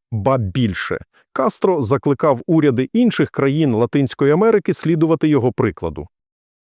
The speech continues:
Американський уряд спробував натиснути на Кубу економічним ембарго, а Кастро почав налагоджувати зв'язки з Радянським Союзом. Тодішній радянський диктатор Микита Хрущов тільки і чекав нагоди,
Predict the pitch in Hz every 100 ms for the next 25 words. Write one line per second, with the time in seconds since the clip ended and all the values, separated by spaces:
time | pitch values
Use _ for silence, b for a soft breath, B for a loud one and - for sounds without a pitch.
0 | - 131 123 117 131 107 - 104 - 208
1 | 240 233 - - 180 180 170 170 151 151
2 | - 156 151 127 139 127 - 147 139 135
3 | b 175 185 139 107 87 - 101 - 117
4 | 95 92 82 - - _ - 117 110 151
5 | 208 - 165 139 120 - 139 110 104 98
6 | 135 131 131 127 113 95 101 107 - 147
7 | 160 _ - 110 156 120 110 101 127 110
8 | - 117 110 92 - - _ _ - 254
9 | 180 170 - 123 117 110 107 - 127 117
10 | 156 - 240 180 156 127 123 117 104 -
11 | 185 - 269 220 - 220 - - 175 -
12 | 190 147 107 104 104 135 208 190